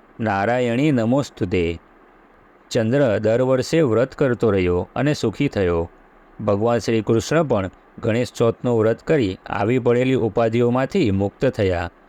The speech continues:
માટે વ્રતધારીએ આ દિવસે ગણપતિની પૂજા કરી ચંદ્રને અર્ધ્ય આપવું, રાત્રે જાગરણ કરવું,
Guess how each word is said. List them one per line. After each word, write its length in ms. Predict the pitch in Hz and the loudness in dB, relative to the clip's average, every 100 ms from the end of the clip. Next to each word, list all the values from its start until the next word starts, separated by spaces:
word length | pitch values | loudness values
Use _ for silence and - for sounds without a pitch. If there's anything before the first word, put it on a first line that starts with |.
| - _ - | -20 _ -4
માટે 280 | 107 104 127 | -2 0 0
વ્રતધારીએ 760 | 107 113 113 110 110 160 113 | 2 0 0 0 2 2 2
આ 240 | 107 110 110 | 0 -2 0
દિવસે 480 | 117 113 - 147 | -2 -2 -2 -2
ગણપતિની 680 | 101 98 104 - 113 120 120 | -2 -2 -2 0 -2 0 -2
પૂજા 340 | 110 107 110 | -2 -2 0
કરી 380 | 107 160 143 98 - | 0 0 2 0 -2
ચંદ્રને 460 | 110 104 113 135 | -2 0 0 0
અર્ધ્ય 380 | - 107 101 107 | -2 -2 0 2
આપવું, 540 | 131 113 - 95 87 87 - - - - - | 2 0 -2 -2 -2 -6 -12 -20 -20 -14 -2
રાત્રે 400 | 107 98 123 143 | 0 0 0 0
જાગરણ 380 | 117 98 113 143 | 0 0 0 0
કરવું, 460 | 120 98 87 85 | 0 2 0 -2